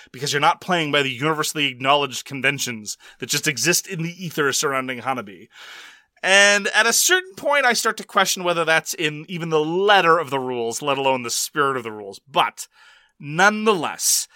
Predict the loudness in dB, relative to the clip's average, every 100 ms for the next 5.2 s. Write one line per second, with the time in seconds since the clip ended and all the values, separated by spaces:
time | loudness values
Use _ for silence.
0 | -20 -8 -6 -4 -2 0 0 -4 _ _
1 | -2 -2 0 -6 -8 -6 -2 -2 -4 -12
2 | -6 -4 -4 -8 -10 -8 -6 -4 -4 -6
3 | -6 _ _ _ _ _ _ -2 2 2
4 | 2 0 -2 0 -2 -6 -4 -2 -2 -4
5 | -6 -6